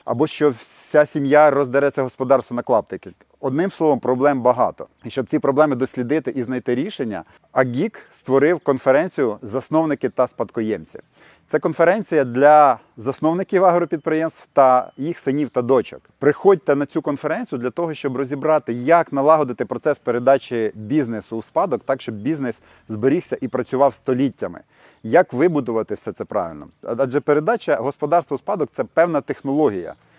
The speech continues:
яка дозволяє кожного засновника забезпечити свою старість і бути спокійним за те, що господарство буде жити і розвиватися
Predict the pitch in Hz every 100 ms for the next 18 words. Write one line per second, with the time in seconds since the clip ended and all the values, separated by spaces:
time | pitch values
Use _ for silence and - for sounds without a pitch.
0 | _ 123 123 127 120 113 131 151 185 170
1 | 120 - 151 131 135 117 107 101 127 -
2 | 156 180 147 135 - - 110 127 131 -
3 | 131 123 120 104 120 110 - 160 180 -
4 | 120 123 107 - 113 - 165 156 - _
5 | _ 104 117 135 113 110 - 110 135 135
6 | 104 110 110 104 - _ - 113 165 -
7 | 123 113 101 107 127 127 110 117 101